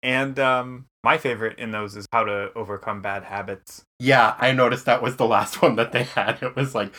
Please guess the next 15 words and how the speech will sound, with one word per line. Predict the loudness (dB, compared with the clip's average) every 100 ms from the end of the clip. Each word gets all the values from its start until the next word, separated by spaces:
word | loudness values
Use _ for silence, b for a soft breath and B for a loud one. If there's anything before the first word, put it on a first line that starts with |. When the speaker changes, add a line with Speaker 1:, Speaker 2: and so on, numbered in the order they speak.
| B
Speaker 2:
"Secrets | -8 -6 -4 -4
of | -4
the | -4
Prophecy, | 0 2 2 0 -10 -12
Hellfire | -10 -10 -8 -4 -4 -4
Revealed, | -8 -8 -8 -6 -4 -6 -10 -20 B B
uh, | -4 0 2
how | 2 2
Satan's | 0 -4 -4 -4 -6 -6 -8
running, | -4 -4 -2 -4 -6 -10 _ _ _ _
uh, | -14 -8 -4
everything." | 0 0 -2 -2 -2 -4 -10 _ _ _ _ -4
And | 0
then, | 0 -2 -4
yeah, | -2 -2